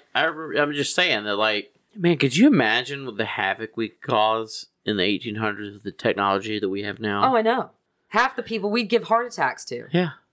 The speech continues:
Speaker 1: I just, I feel like it was a thing, and it was just basically a big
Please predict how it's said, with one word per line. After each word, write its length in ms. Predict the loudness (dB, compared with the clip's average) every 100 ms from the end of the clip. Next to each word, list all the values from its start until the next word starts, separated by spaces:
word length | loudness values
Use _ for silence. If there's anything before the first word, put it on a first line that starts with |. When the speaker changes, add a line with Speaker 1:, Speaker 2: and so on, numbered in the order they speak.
| _ _ _
Speaker 1:
I 120 | -2 -2
just, 220 | -2 -4
I 120 | 0 0
feel 200 | 2 2
like 240 | 2 2
it 120 | 2
was 200 | 2 0
a 60 | -4
thing, 560 | 0 2 2 -4 -14 -20 _ _ _
and 300 | -2 -2 2
it 60 | 4
was 220 | 6 4
just 300 | 2 -2 -6 -2
basically 500 | -2 -2 -8 -2 -2
a 60 |
big 420 | 0 -2 -2 -16